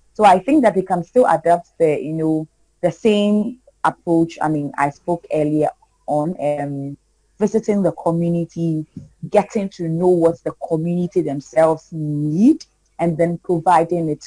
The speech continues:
for them. If you are, you are a company that provides food, it shouldn't be about going around and sharing, you know, food to the community. That's,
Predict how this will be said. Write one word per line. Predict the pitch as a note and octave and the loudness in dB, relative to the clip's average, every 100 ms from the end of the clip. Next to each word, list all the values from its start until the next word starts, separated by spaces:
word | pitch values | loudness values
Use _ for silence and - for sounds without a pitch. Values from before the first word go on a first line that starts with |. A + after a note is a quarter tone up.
| - | -10
for | B2+ | -8
them. | A#2+ F2+ - _ _ _ _ _ - - | -6 -6 -8 _ _ _ _ _ -10 0
If | D4+ A3+ | 2 4
you | G#3 | 4
are, | F#3+ F3+ | 4 4
you | E3+ - E3+ | 2 0 4
are | E3+ | 4
a | |
company | E3 G#3+ A3 G#3+ | 4 -2 -2 0
that | F3+ E3+ | 4 2
provides | D#3+ D#3+ D#3 D#3 - | 2 2 2 0 -6
food, | D#3+ | -6
it | E3+ | -6
shouldn't | E3+ G#3+ B3 G#3 | -4 2 2 2
be | F#3 G3 F#3 | 0 2 4
about | C#3+ C#3 D3 | 6 4 2
going | F#3 F#3 | 2 2
around | D#3 D3+ D#3+ | 0 -2 -2
and | C#3 C#3 D3 | -4 -8 -10
sharing, | - D#3+ D#3 D#3 D3+ | 0 4 4 2 -4
you | D3 | -6
know, | D3 C#3+ - | -8 -8 -8
food | D3 - | -10 -8
to | |
the | C#3 | -10
community. | - C#3+ D3 C#3+ - E3 - | -6 -6 -4 -6 -8 -16 -14
That's, | - - | -16 -16